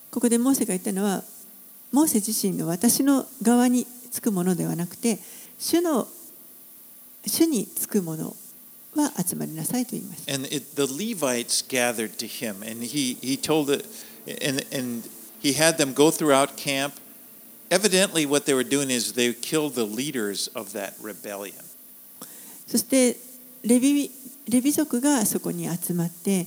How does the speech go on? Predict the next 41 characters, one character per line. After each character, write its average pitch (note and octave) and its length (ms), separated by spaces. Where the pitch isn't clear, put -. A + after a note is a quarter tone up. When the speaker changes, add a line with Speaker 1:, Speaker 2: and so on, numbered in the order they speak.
Speaker 1:
彼 G3+ 220
ら F3 140
は、 A#3 280
え - 500
ー、 - 80
出 F#3+ 120
て F#3+ 120
行 D#3+ 140
っ - 20
て、 - 460
こ F3+ 140
の、 - 420
明 C#4+ 80
ら D#4 100
か A3+ 120
に F#3 120
主 A3+ 160
に G3 100
逆 F#3 320
ら B3 100
っ B3 60
た、 F3+ 200
え - 40
ー、 - 360
リ G3+ 140
ー - 20
ダ F3+ 140
ー - 20
た D#3+ 140
ち - 260
を、 A3 240
ま E3+ 160
あ、 - 60
殺 E3+ 180
し - 60
て E3 100
い E3 60
き - 100
ま E3 140
し - 100
た。 - 120